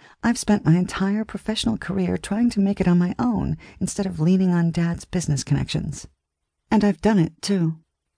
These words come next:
I've fought tooth and nail to climb the corporate ladder since I graduated early from Brown six years ago, to prove I could do it,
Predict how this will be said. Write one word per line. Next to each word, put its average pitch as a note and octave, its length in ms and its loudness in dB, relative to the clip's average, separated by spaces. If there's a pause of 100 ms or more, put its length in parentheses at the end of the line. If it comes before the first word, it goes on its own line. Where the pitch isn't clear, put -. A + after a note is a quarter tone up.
(220)
I've C4 180 2
fought - 360 0
tooth A3 240 -2
and G3+ 120 4
nail D#3+ 300 2
to - 140 -10
climb G3+ 320 0
the G3+ 100 0
corporate - 380 -4
ladder D#3 280 0
since E3+ 220 -2
I F#3+ 100 -2
graduated F3 540 -2
early F#3 260 -2
from F3 240 0
Brown D#3+ 460 0
six G3 320 -6
years G3+ 220 -2
ago, D#3 340 0 (540)
to C4+ 100 2
prove A#3+ 240 0
I A3+ 100 2
could G#3+ 160 -2
do A3+ 200 0
it, - 220 -10